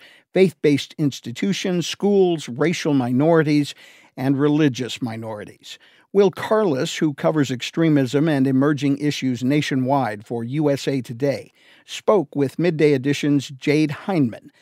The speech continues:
about the ideologies driving extremism and how some of those ideologies are homegrown here in San Diego. Here's that interview.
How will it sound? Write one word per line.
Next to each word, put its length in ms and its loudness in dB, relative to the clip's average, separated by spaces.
about 300 -2
the 180 -2
ideologies 1120 0
driving 500 0
extremism 920 -2
and 140 2
how 120 2
some 280 -2
of 100 0
those 240 2
ideologies 920 -2
are 180 -4
homegrown 680 0
here 360 -2
in 240 -2
San 280 -4
Diego. 520 -8
Here's 220 2
that 200 2
interview. 460 -8